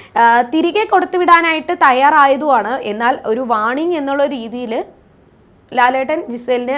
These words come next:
ആ, ഇത്, ഏ, വേണ്ട, ജിസേൽ ഇനി എന്തായാലും അങ്ങനെ ചെയ്യത്തില്ല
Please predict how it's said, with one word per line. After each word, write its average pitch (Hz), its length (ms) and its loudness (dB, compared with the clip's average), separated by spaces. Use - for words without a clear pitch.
ആ, 214 80 -4
ഇത്, 214 180 -6
ഏ, 233 80 -4
വേണ്ട, 233 260 -4
ജിസേൽ 214 380 -6
ഇനി 233 120 -4
എന്തായാലും 233 340 -2
അങ്ങനെ 233 180 -8
ചെയ്യത്തില്ല 226 640 -4